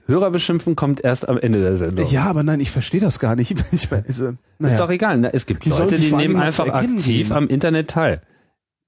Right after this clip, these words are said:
Speaker 1: Ja, ich, pass mal
Speaker 2: Gebt,
Speaker 1: auf.
Speaker 2: gebt
Speaker 1: Ich
Speaker 2: euch mal erke-, zu erkennen. Wo, wo kommen wir denn sonst hin?
Speaker 1: Gucke mal, wir machen das
Speaker 2: So.
Speaker 1: jetzt so. Ich, äh, <laughs> schreibe jetzt hier in den Chaos-Radio-Chat
Speaker 2: Ja.
Speaker 1: rein, irgendwie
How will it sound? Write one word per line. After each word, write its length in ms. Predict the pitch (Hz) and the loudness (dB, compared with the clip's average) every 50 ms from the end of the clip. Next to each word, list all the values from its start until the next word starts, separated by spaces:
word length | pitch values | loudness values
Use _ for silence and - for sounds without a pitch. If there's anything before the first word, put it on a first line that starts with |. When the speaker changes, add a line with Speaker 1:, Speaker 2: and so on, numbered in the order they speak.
| _ _ _ _ _ _ _ | _ _ _ _ _ _ _
Speaker 1:
Ja, 560 | 151 180 202 226 208 131 98 85 85 95 - - | -2 0 2 2 2 0 0 -2 -4 -6 -8 -4
ich, 240 | - 127 - - - - | -4 -4 -2 -4 -4 -2
pass 140 | 196 202 220 | 0 0 2
mal 140 | 196 165 | 0 0
Speaker 2:
Gebt, 40 | 123 | 0
Speaker 1:
auf. 180 | - 98 90 - | 0 0 0 2
Speaker 2:
gebt 120 | 180 151 | 2 0
Speaker 1:
Ich 80 | 151 156 | 2 0
Speaker 2:
euch 120 | 156 - | 0 0
mal 100 | 165 147 135 | 0 0 0
erke-, 260 | 139 - - 151 135 | -2 -2 -4 -6 -6
zu 160 | - - 151 | -2 -2 -2
erkennen. 400 | - 120 - - 123 117 107 98 | -2 -2 -2 -2 0 0 0 -2
Wo, 180 | 117 120 120 120 | -4 -6 -4 -6
wo 80 | 131 | -6
kommen 160 | 123 151 156 | -4 -2 -2
wir 60 | 151 131 | 0 0
denn 120 | 131 123 | 0 0
sonst 200 | 120 120 110 - | -2 -2 -4 -4
hin? 200 | - 110 101 90 - _ _ _ _ _ | -4 -4 -4 -6 -10 _ _ _ _ _
Speaker 1:
Gucke 220 | - 127 117 - 92 | -4 -4 -2 -2 -4
mal, 180 | 82 71 65 - | -4 -4 -6 -4
wir 80 | 110 123 | -2 0
machen 260 | 147 175 190 180 165 | 0 2 2 2 0
das 120 | 151 139 | 0 0
Speaker 2:
So. 60 | 127 127 | 0 -2
Speaker 1:
jetzt 140 | 127 - | -2 -2
so. 180 | - - 80 - - - | -4 -6 -6 -6 -6 -4
Ich, 260 | - 117 113 - - 175 - | -2 -2 -2 -2 -6 -4 0
äh, 220 | 113 107 107 101 101 | 0 2 2 2 0
<laughs> 0 | |
schreibe 360 | - - - 113 143 175 175 | -4 -2 0 0 2 2 2
jetzt 260 | 151 135 135 131 - | 2 2 0 -2 -2
hier 200 | - 123 117 101 | -2 0 0 0
in 80 | 101 95 | 0 -2
den 140 | 90 80 | -4 -6
Chaos-Radio-Chat 840 | 73 - 117 143 202 226 - 165 156 156 156 156 151 - 151 143 - - | -4 -2 -2 -2 -2 0 0 -2 0 2 0 0 0 -2 -4 -4 -2 -2
Speaker 2:
Ja. 100 | - 117 | 0 0
Speaker 1:
rein, 300 | 113 117 120 117 123 127 127 - - - _ _ - _ _ _ | 2 2 2 2 2 0 -2 -6 -20 -20 _ _ -20 _ _ _
irgendwie 380 | 104 104 104 95 92 95 92 | 0 0 0 0 0 -2 -2